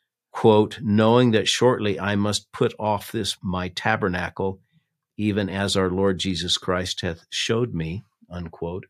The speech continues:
Well, you get the impression that Peter knows that the end is approaching, and maybe even has the inkling that it's approaching because of the persecutions enacted by Emperor Nero.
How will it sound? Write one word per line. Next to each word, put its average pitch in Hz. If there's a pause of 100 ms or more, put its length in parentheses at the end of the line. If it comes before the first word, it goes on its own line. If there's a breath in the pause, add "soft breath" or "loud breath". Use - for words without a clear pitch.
(500 soft breath)
Well, 131
you 104
get 107
the 98
impression 95
that 90
Peter 98
knows 127
that 98
the 98
end 110
is 117
approaching, 123 (720)
and 95
maybe 113
even 104
has 104
the 101
inkling 104
that 92
it's 92
approaching 107
because 110
of 95
the 92
persecutions 101
enacted 95
by 92
Emperor 95
Nero. 98